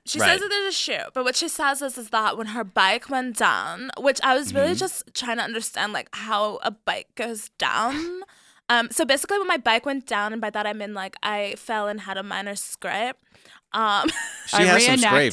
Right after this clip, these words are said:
Speaker 2: scrapes.
Speaker 3: a traumatic
Speaker 1: She
Speaker 3: motorcycle injury.
Speaker 1: Now, she did have an ex-boyfriend in twenty sixteen who unfortunately passed away in a motorcycle accident, and she was trying to liken this event to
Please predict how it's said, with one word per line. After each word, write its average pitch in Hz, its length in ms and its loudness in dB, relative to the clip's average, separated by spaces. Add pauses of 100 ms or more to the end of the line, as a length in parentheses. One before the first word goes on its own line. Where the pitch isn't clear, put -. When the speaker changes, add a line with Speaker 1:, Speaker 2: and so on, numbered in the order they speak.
(120)
Speaker 2:
scrapes. 196 40 -2
Speaker 3:
a 226 80 2
traumatic 208 540 2
Speaker 1:
She 403 140 0 (220)
Speaker 3:
motorcycle 220 640 0
injury. 147 260 -2
Speaker 1:
Now, 381 140 8
she 392 240 4
did 440 240 2 (120)
have 381 140 0
an 330 120 -6
ex-boyfriend 226 720 -4
in 196 80 -10
twenty 214 240 -8
sixteen 214 520 -8
who 208 140 -8
unfortunately 196 580 -10
passed 185 440 -6
away 196 180 -2
in 185 220 -6
a 185 60 -8
motorcycle 196 640 -8
accident, 339 720 -6 (240)
and 247 200 -2
she 294 120 -2
was 262 160 -6
trying 285 280 -2
to 269 80 -4
liken 220 540 -2
this 202 220 -8
event 190 600 -8
to 196 180 -10